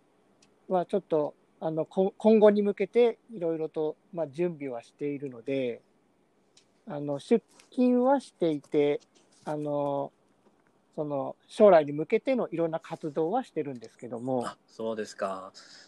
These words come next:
Speaker 2: あの、いろいろね、あの、メールマガジンとか、ダイアログのいろんな、あの、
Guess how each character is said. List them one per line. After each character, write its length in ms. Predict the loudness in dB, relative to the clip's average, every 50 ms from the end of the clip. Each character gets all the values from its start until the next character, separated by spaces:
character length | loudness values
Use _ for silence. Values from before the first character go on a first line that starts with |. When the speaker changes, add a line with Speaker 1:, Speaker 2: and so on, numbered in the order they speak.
| _ _ -8
Speaker 2:
あ 120 | -6 -4
の、 320 | -4 -2 -2 -2 -2 -2 -2
い 80 | 2 4
ろ 120 | 4 4
い 40 | 4
ろ 100 | 2 2
ね、 220 | 0 0 -4 -4 _ -6
あ 160 | -4 -2 0
の、 1040 | 0 0 -2 -2 -2 -2 -2 -2 -2 -4 -4 -4 -6 -6 -8 -8 -8 -8 -10 -10 -10
メ 160 | -6 -2 -2 -2
ー 40 |
ル 80 | 0 2
マ 140 | 2 2 2
ガ 140 | 2 0 -2
ジ 140 | -4 -14
ン 60 | -16 -16
と 140 | -16 -16
か、 460 | -14 -10 -8 -6 -6 -6 -6 -6 -8 -10 -14 -20 _ _ _ _ -10
ダ 160 | -8 -6 -4
イ 60 | -4
ア 60 | -4
ロ 160 | -4 -6 -8 -8
グ 120 | -10 -10
の 200 | -10 -8 -8 -8
い 60 | -6
ろ 120 | -4 -4 -4
ん 80 | -2
な、 380 | -2 -2 0 0 0 -2 -4 -6 _ -12
あ 160 | -10 -10 -8
の、 360 | -8 -10 -8 -8 -8 -10 -10